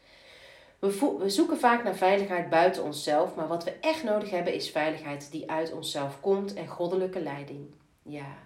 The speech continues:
zo mooi. Dus die veiligheid, heel belangrijk thema. Hoe zorg je nou dat je veiligheid in jezelf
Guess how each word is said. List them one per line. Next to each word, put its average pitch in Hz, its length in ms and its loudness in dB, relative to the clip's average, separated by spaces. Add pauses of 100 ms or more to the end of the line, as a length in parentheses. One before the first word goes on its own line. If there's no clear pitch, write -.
(200)
zo 156 220 -12
mooi. 143 400 -8 (920)
Dus 185 140 -10
die 175 160 -8
veiligheid, 196 680 0
heel 180 280 4
belangrijk 160 540 -4
thema. 160 380 -8 (140)
Hoe 233 200 0
zorg 208 320 0
je 180 60 -6
nou 160 140 -4
dat 160 140 -12
je 165 80 -14
veiligheid 170 640 -4
in 143 140 -14
jezelf - 500 -14